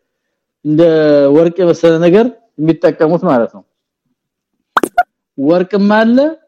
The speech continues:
ኸረዝም አለ ዲባ ነገር እሱን ነበርና ፈፈሰልቱሃ አለ። አንድ ላይ ነው የገዛው። ፈፈሰልቱሃ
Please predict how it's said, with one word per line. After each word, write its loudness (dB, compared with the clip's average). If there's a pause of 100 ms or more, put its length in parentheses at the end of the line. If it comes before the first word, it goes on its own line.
(480)
ኸረዝም 2
አለ 2
ዲባ 2 (140)
ነገር 0 (600)
እሱን 0 (460)
ነበርና 0
ፈፈሰልቱሃ 0
አለ። -2 (360)
አንድ 0
ላይ 2
ነው 0
የገዛው። 0 (1200)
ፈፈሰልቱሃ 0